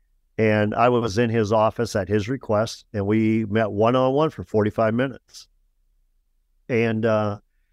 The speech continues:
he still wanted my endorsement, although he didn't need it anymore. And I ne-, I said, "I'm never gonna give you my endorsement," and I never did.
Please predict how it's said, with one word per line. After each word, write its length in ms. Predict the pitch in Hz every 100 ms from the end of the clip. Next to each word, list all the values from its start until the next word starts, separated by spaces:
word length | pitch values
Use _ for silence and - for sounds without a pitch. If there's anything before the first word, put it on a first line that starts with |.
| _ _
he 100 | 135
still 340 | - 170 151 147
wanted 340 | 139 143 131
my 160 | 117 110
endorsement, 500 | 101 143 - 117 107
although 200 | 113 107
he 120 | 113
didn't 240 | 120 113
need 200 | 127 202
it 180 | 151 104 _ 107
anymore. 400 | 90 85 73 - _ _ _ _ _
And 120 | 120 123
I 80 |
ne-, 120 | 127 143
I 200 | 127 120
said, 200 | - 123
"I'm 100 | 113
never 220 | 131 143
gonna 180 | 135 117
give 160 | 117
you 80 | 113
my 180 | 110 107
endorsement," 560 | 98 95 95 117 120
and 80 | 117
I 120 | 110
never 260 | 107 104 104
did. 360 | 101 120 85